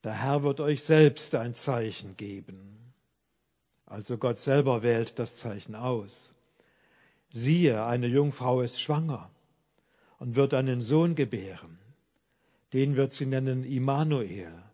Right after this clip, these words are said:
das heißt Gott mit uns."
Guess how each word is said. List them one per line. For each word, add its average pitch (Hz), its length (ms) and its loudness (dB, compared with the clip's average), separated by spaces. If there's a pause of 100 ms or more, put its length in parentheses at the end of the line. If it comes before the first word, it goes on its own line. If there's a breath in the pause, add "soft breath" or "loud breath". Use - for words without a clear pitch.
(1000)
das - 180 -10
heißt 127 400 -2
Gott 131 260 0
mit 135 220 -4
uns." - 640 -20